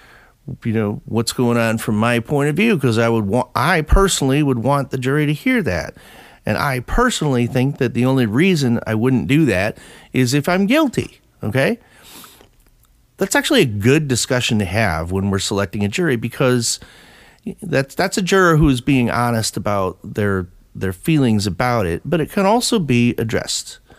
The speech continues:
and really corrected, you know. That's, that's understandable, Mister Juror, that you would feel that way, and that's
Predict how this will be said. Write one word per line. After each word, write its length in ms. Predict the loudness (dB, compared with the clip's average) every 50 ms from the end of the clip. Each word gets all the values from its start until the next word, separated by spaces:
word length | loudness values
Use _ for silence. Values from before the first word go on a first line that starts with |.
| -20 -20 -20 -20 -20 _ -8 -4
and 240 | 0 0 2 4
really 260 | 4 4 4 2 0 -2
corrected, 760 | -6 -4 -2 0 0 0 -2 -4 _ -8 -8 -8 -12 -20 -16 _
you 80 | -2 0
know. 160 | 0 0 0 -4 -8 -16 -20 -20 -20 -20 -20 -20 -16 -14 -14 -14 -14 _ _
That's, 300 | -4 -4 -4 -4 -8 -12 -14 _ -6
that's 300 | -6 -4 -4 -4 -8 -4
understandable, 720 | 0 2 2 2 0 0 0 2 2 2 2 2 2 2
Mister 320 | 2 2 0 0 -4 -6 -4
Juror, 380 | -2 0 0 2 2 2 2
that 160 | 0 0 -2 0
you 100 | 0 0
would 160 | 0 -2 0
feel 200 | 0 0 2 2
that 180 | 2 0 0
way, 240 | 0 0 0 0 0
and 120 | 0 0 0
that's 340 | -2 -2 -4 -6 -8 -8